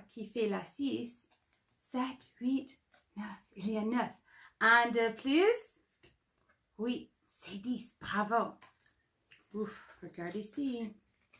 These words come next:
Il y a combien de points ? Regarde, si madame fait comme ça,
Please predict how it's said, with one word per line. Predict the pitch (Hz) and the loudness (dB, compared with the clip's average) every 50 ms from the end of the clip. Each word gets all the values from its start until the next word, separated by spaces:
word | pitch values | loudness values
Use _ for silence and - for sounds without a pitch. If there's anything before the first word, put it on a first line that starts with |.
| _ _ _ _ _ _ _ _ _ _ _ - | _ _ _ _ _ _ _ _ _ _ _ -12
Il | 214 208 | -8 -4
y | 208 214 | -4 -4
a | 196 | -4
combien | - - 277 294 285 294 320 320 | -2 4 6 8 10 10 10 10
de | 285 262 247 | 8 8 4
points ? | - - - 311 311 254 - - - _ _ _ _ _ _ _ _ _ _ _ _ _ _ _ _ _ _ _ _ _ _ _ _ _ _ _ _ _ _ _ _ _ _ _ _ _ _ _ _ _ _ _ _ _ _ _ _ _ _ _ _ _ _ _ - - - _ _ _ _ _ _ 185 | 0 4 6 6 6 6 4 -2 -10 _ _ _ _ _ _ _ _ _ _ _ _ _ _ _ _ _ _ _ _ _ _ _ _ _ _ _ _ _ _ _ _ _ _ _ _ _ _ _ _ _ _ _ _ _ _ _ _ _ _ _ _ _ _ _ -20 -20 -20 _ _ _ _ _ _ -4
Regarde, | 185 190 202 196 240 277 277 262 254 247 - | -2 -2 0 0 2 2 2 2 0 -2 -2
si | - 233 226 | -2 -2 0
madame | 226 226 226 220 214 | 2 2 2 0 0
fait | - 233 220 | -2 -4 -4
comme | - 214 214 208 | -4 -4 -4 -2
ça, | - 330 330 | 0 -2 -2